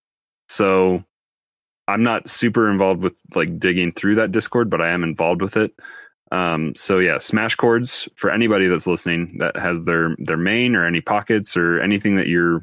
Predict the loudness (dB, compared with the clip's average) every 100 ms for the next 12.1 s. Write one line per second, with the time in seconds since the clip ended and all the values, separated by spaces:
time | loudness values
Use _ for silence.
0 | -6 -6 -4 0 0 2 0 0 0 0
1 | 0 -2 0 2 2 0 -6 -16 -16 -18
2 | -14 -6 -2 -2 -2 -4 -10 _ _ _
3 | -8 -2 0 2 2 0 -2 _ -20 -20
4 | _ _ _ _ _ _ -4 0 2 2
5 | 0 0 0 2 0 -2 -2 0 0 -2
6 | -2 0 2 0 0 0 -2 -2 0 0
7 | 0 -2 0 -2 0 -2 0 2 2 0
8 | -4 -8 -4 -4 -4 -2 0 2 2 2
9 | 2 0 -2 -14 _ _ _ _ -4 -4
10 | -6 _ _ _ _ _ -10 -8 -4 -4
11 | -4 -2 -2 -2 -2 0 0 -2 -6 -8